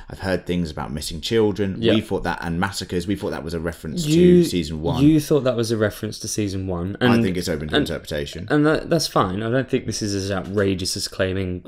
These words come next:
Speaker 2: what are clearly bugs are bats. But anyway, I'm, I'm with you, Denise. I, I think, um, there's a lot of history at Castle Rock that wasn't necessarily just, just
Speaker 1: Well,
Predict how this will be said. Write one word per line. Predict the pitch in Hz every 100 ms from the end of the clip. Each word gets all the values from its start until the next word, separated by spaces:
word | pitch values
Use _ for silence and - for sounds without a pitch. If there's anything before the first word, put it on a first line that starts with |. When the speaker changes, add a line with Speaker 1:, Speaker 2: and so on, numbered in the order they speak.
| 101
Speaker 2:
what | -
are | -
clearly | - 98 90
bugs | 85 95 90 87
are | 82
bats. | - 85 - -
But | - -
anyway, | 117 120 92 92 - - - - - -
I'm, | 147 151 147
I'm | - 131 127
with | 127 107
you, | 101 95
Denise. | 87 92 92 -
I, | 113 113
I | -
think, | 127 131 127 -
um, | 117 107 98 90 - - - -
there's | 117 107
a |
lot | 117 120 110
of | -
history | 95 - - 87 82 - -
at | - -
Castle | 98 90 -
Rock | 90 85 - - - - -
that | 101 - -
wasn't | 110 101 98
necessarily | 101 - 110 - - 101 98 95 95
just, | - 90 - - - - - - - _ _
just | - 76 71 69 -
Speaker 1:
Well, | - -